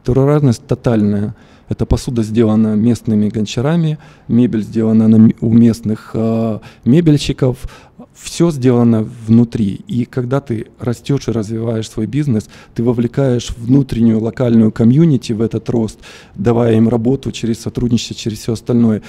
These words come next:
И ты развиваешься сам и развиваешь то место, где ты живёшь, работаешь, тот город, в котором ты работаешь,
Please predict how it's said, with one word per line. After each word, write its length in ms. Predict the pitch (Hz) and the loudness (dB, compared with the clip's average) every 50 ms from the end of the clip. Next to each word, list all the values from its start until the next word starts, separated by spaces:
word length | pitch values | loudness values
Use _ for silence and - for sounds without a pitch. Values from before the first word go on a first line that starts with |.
| - - - | -18 -12 -8
И 80 | - - | -8 -6
ты 240 | - - 147 143 - - | -2 0 2 2 2 0
развиваешься 840 | 117 123 117 123 127 131 127 123 120 113 - - - - - - 120 | -2 -2 0 2 2 4 4 2 2 -2 -4 -10 -14 -12 -10 -10 -10
сам 300 | - - - 156 170 180 | -6 -2 0 0 0 0
и 120 | - 123 117 | 0 0 -2
развиваешь 720 | 117 113 113 123 120 135 135 131 120 117 - - - - - - - - _ - | -2 -2 -2 -2 -2 0 0 0 0 -2 -6 -10 -12 -16 -18 -20 -20 -20 _ 2
то 100 | 139 127 | 4 6
место, 360 | 127 131 143 135 - - 127 | 6 6 6 4 0 -4 -8
где 200 | 107 101 110 120 | -4 -4 -4 -4
ты 360 | - - 120 123 120 113 110 - - - - _ _ | -4 -4 -4 -4 -4 -6 -8 -10 -18 -20 -20 _ _
живёшь, 500 | - 123 107 117 110 123 143 151 160 - | -16 -8 -8 -4 -2 0 0 0 0 0
работаешь, 560 | - - 113 107 113 123 151 - 139 127 110 - | 0 0 2 2 2 2 2 2 0 -2 -2 -2
тот 180 | - 117 101 | -6 -6 -4
город, 320 | 110 110 117 139 143 147 - | 0 4 4 4 4 2 0
в 40 | |
котором 340 | - 151 - - 147 143 143 | -4 -6 -4 -2 -2 -2 -2
ты 100 | - - | -2 -2
работаешь, 520 | 147 147 131 135 143 139 - 127 123 123 | -4 -2 -2 -2 -4 -4 -4 -6 -6 -6